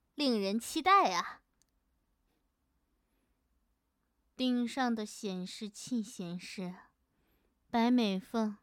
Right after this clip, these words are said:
已经踩了八十五次了，而艾薇娜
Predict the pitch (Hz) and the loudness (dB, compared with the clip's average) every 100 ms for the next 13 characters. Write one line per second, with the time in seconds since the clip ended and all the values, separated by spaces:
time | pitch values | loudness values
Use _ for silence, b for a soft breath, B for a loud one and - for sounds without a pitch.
0 | _ _ _ _ _ _ _ 254 233 254 | _ _ _ _ _ _ _ -4 -4 -2
1 | 269 262 _ _ _ - 233 240 180 180 | -2 -2 _ _ _ -20 -8 -6 -4 -6
2 | - 233 - 254 233 170 - - 233 202 | -4 -6 -6 -8 -8 -10 -14 -12 -8 -6
3 | 170 175 _ _ _ _ _ _ _ _ | -8 -14 _ _ _ _ _ _ _ _
4 | _ _ _ _ _ _ _ _ _ _ | _ _ _ _ _ _ _ _ _ _
5 | 247 277 269 294 269 277 285 285 240 226 | -2 -2 -2 -2 0 0 0 0 -2 -8